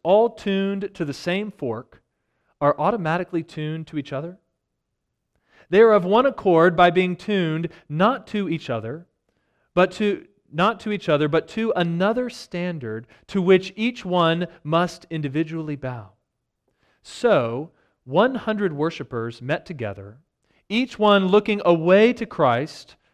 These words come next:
are in heart nearer to each other than they could possibly be were they to become unity conscious and turn their eyes away from God to strive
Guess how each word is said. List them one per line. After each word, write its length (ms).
are 180
in 220
heart 640
nearer 600
to 460
each 240
other 480
than 140
they 140
could 220
possibly 600
be 420
were 160
they 220
to 120
become 640
unity 760
conscious 840
and 200
turn 340
their 220
eyes 480
away 420
from 240
God 460
to 100
strive 880